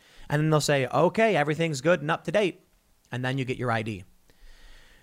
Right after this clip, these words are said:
I can't, I can't in, in good conscience support a system where there are going to be good, honest individuals who can't go to the movies, who can't go to the stores, who can't go buy food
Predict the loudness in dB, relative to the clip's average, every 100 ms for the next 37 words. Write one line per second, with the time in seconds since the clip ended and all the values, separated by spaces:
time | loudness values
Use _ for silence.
0 | _ _ _ _ _ _ _ 2 2 4
1 | 4 4 2 2 2 4 2 2 -4 -6
2 | -4 0 0 0 -2 -2 -4 -4 -4 -4
3 | 4 6 6 0 -4 -6 -8 -10 -16 -20
4 | _ _ _ _ _ _ _ -4 -2 2
5 | 4 4 4 2 0 -2 -2 0 0 0
6 | -4 -6 -8 4 6 6 2 -6 _ _
7 | _ -2 2 2 0 -2 -2 -2 -4 -6
8 | -6 -8 -12 _ _ -20 _ _ -2 0
9 | 4 4 4 4 4 2 0 -2 -4 -8
10 | -12 _ -8 -2 -4 0 0 0 -2 0
11 | 0 -2 -6 -14 -8 -6 -2 -2 2 2
12 | 4 2 0 -2 -4 -6